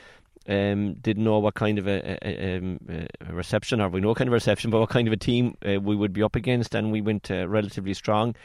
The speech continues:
and we played probably our best first ha-, our best half of hurling that day in that first half. Um, second half became a bit disjointed, all right, with a couple of sendings off and, and, and whatever.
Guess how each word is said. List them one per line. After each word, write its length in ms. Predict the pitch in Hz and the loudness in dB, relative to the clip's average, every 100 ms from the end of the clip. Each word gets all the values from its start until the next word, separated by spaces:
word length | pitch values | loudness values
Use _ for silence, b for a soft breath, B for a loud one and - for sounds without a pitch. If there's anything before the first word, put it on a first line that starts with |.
| B B | B B
and 140 | - 139 | 0 2
we 80 | 135 | 2
played 300 | 131 127 - | 2 2 4
probably 240 | 113 113 | 2 4
our 60 | 107 | 2
best 420 | 117 - - - b b | 2 0 -10 -20 b b
first 300 | - 120 113 | -2 0 2
ha-, 80 | - - | -2 -2
our 160 | 107 104 | -2 2
best 220 | 117 - | 0 4
half 200 | 110 107 | 2 4
of 80 | 104 | 2
hurling 300 | 113 107 107 | 2 2 2
that 200 | 107 - | 0 0
day 160 | 104 | -2
in 120 | 101 101 | 0 -2
that 140 | 98 | -2
first 260 | - 101 - | 0 -2 -2
half. 380 | 98 95 - - | -2 -2 -8 -6
Um, 420 | 98 95 95 92 - _ _ _ - - B B B - | -4 -2 -4 -6 -14 _ _ _ -16 -16 B B B -20
second 280 | - 135 120 | -4 0 4
half 100 | 117 | 2
became 240 | 113 117 | 2 0
a 60 | 107 | 2
bit 180 | 107 - | 0 -2
disjointed, 560 | 110 - 110 113 107 | -4 2 2 2 2
all 140 | 101 98 | 2 4
right, 200 | 101 104 | 2 0
with 100 | 101 | -2
a 20 | |
couple 180 | - 107 | -4 -2
of 80 | - | -2
sendings 320 | 104 104 98 | 0 0 4
off 400 | 101 101 101 - | 6 6 4 0
and, 160 | 98 | -4
and, 140 | 101 - | -4 -4
and 160 | 101 95 | -2 0
whatever. 420 | 98 98 95 | 0 0 0